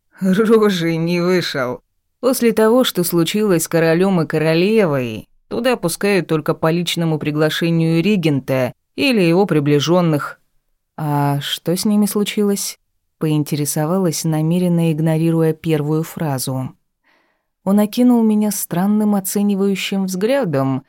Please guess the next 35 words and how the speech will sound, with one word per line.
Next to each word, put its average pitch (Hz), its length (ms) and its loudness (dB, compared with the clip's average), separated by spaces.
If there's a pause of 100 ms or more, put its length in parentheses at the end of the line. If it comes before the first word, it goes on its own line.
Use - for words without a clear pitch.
(400)
будто 254 340 -2
решал 247 580 2 (200)
прибить, 233 580 2
чтобы 156 400 -4
не 170 140 4
мучилась, 139 840 -2 (140)
или 254 180 0
отпустить 262 640 -2
с - 100 -6
миром. 139 560 0 (760)
И 151 60 -4
я 143 200 2
невольно 170 400 2
вспомнила 175 520 0
нашу 160 300 -2
первую 160 400 -2
встречу 165 520 -4
в 139 80 -4
лесу, 143 500 -4 (420)
когда 139 340 0
он 160 240 2
вот 131 220 -6
так 165 200 0
же 143 140 -4
смотрел 165 480 0
на 143 140 2
меня. 131 400 -2 (580)
Точнее, 170 760 2
тогда 160 380 0
они 175 180 2
все 247 280 -2
так 135 200 -4
на 143 100 -2
меня 139 240 0
смотрели. 143 720 -4